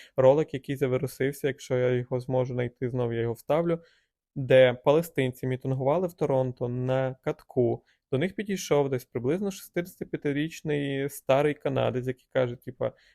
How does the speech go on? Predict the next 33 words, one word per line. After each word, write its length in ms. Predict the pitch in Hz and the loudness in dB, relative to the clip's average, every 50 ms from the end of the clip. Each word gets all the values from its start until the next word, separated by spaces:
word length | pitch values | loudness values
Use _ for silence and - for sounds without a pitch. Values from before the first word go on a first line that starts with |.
| _ _ | _ _
"Чому 340 | - - 120 127 147 180 185 | -8 -6 -2 -2 -2 0 0
ви 80 | 165 | -2
тут 220 | 156 - 160 - - | -2 -2 -4 -4 -4
мітингуєте? 580 | 147 135 - 135 131 143 147 147 139 139 127 | -6 -4 -4 -2 -2 0 0 0 -2 -4 -8
Це 140 | - - 135 | -10 -6 -4
не 80 | 127 131 | -4 -4
місце 300 | 143 170 170 - - 135 | -4 -4 -6 -8 -8 -6
для 160 | 127 127 123 | -4 -4 -4
мітингу. 500 | 127 147 160 - - 123 127 131 117 117 | -2 -4 -6 -6 -6 -6 -4 -4 -4 -4
Ми 200 | 120 123 139 156 | -2 -2 -2 -2
тут 160 | - 156 - | -4 -6 -10
катаємося 640 | _ _ - 127 - 127 135 143 147 135 127 - _ _ - | _ _ -6 -4 0 0 2 2 0 -2 -4 -8 _ _ -12
там 120 | 117 117 | -10 -8
на 80 | 113 107 | -6 -4
роликах", 800 | 113 135 175 190 180 170 175 _ - 151 147 151 143 - _ _ - - - - _ | -2 -2 0 0 -2 -4 -4 _ -2 -2 -2 -2 -4 -6 _ _ -20 -20 -20 -20 _
ще 280 | - - - 147 151 170 | -16 -4 -2 0 0 0
там 160 | 170 160 151 | -2 -4 -4
їм 140 | 147 143 - | -4 -6 -6
щось 140 | - - - | -10 -16 -10
сказав. 420 | - - 135 131 135 131 127 - - - _ _ - | -6 -4 0 2 2 0 0 -4 -10 -20 _ _ -2
Вони 220 | 127 127 139 160 | 0 2 2 0
на 100 | 165 147 | 0 -2
нього 260 | 143 147 147 143 143 | -2 -2 -2 -2 -2
накинулись, 600 | 131 127 - _ - 165 170 170 156 139 135 131 | -2 -2 -4 _ -6 -4 -2 -2 -2 -4 -4 -6
вони 160 | 135 131 135 131 | -6 -6 -6 -6
чуть 360 | - - 151 127 127 120 127 | -6 -8 -8 -8 -6 -6 -6
ли 80 | 131 | -4
його 220 | 127 123 127 131 131 | -2 0 0 0 0
не 120 | 127 120 | -2 -2
побили. 500 | - - 120 113 127 139 151 135 117 - - _ _ _ _ _ _ _ - | -4 -6 -2 0 2 4 4 4 2 0 -4 _ _ _ _ _ _ _ 2
Молоді 400 | 135 135 135 139 139 135 143 135 | 4 6 6 6 4 4 0 -2
палестинці, 840 | - 127 117 120 117 - - 151 175 208 214 - - 185 175 170 _ _ | 0 0 0 0 -2 -2 -2 -2 -2 -2 -2 -2 -4 -6 -6 -6 _ _
які 460 | - 123 120 - - 151 165 175 175 | -6 -6 -6 -6 -4 -2 -2 -2 -4